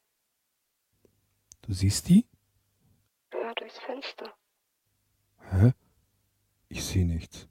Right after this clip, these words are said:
Speaker 2: Doch, die kommt unten rein.
Speaker 1: Durch die, durch den Hintereingang?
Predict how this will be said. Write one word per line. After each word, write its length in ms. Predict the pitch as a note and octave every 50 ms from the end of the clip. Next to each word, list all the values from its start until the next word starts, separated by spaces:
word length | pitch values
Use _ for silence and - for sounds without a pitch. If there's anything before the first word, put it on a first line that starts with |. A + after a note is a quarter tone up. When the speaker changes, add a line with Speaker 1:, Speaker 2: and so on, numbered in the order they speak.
| _ _ _ _ _ _ _ _ _ _ _ _ _ _ _ _ _ _ _ _ _ _ _ _
Speaker 2:
Doch, 280 | - - - - - -
die 140 | - -
kommt 280 | _ - - - - -
unten 240 | G#3+ G#3 - - G3
rein. 460 | G3+ G#3 G#3 A3 A#3 A#3 A#3 A3 G#3+ _ _ _ _ _ _ _ _ _ _ _ _ _ _ _ _ _ _ _ _ _ _ _ _ _ _ _ _ _
Speaker 1:
Durch 180 | - G2+ F#2+ -
die, 360 | - - F#2+ F#2 F2+ D#2+ - - G#2+ - _ _ _ _ _ _
durch 140 | - A2 -
den 140 | - F#2+
Hintereingang? 760 | F#2 F2+ C3 C#3 - F3+ F#3 F#3+ G3 F#3+ F#3+ G3 G#3+ A3 G#3+